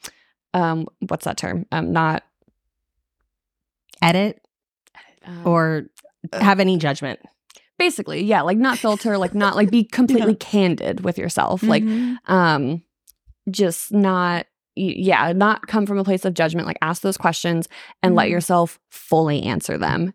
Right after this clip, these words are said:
Speaker 1: and then go from there.
Speaker 3: Mm.
Speaker 1: And, and, you know, see how you feel about that answer. And if you feel that that is okay for you, or if that's something that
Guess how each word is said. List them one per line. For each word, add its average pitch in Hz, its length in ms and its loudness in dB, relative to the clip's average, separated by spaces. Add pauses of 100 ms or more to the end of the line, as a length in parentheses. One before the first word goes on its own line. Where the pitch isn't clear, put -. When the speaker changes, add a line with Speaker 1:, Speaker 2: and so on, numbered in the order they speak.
(160)
Speaker 1:
and 180 220 4
then 165 240 2
go 147 160 0
from 147 280 -6
there. - 300 -2
Speaker 3:
Mm. 208 460 -2
Speaker 1:
And, 165 420 2
and, 165 360 0 (220)
you 190 140 2
know, 160 140 0
see 185 260 -2
how 170 120 0
you 165 140 0
feel 170 300 2
about 151 260 2
that 139 180 -2
answer. 151 600 0 (180)
And 160 260 0 (100)
if 170 180 -2
you 160 80 -4
feel 156 280 -2
that - 160 -10
that 135 320 2 (200)
is 170 160 -2
okay - 300 0
for 165 180 0
you, 156 380 0
or 151 260 -2
if 151 280 -4
that's 143 200 0
something 156 380 -2
that 156 240 -2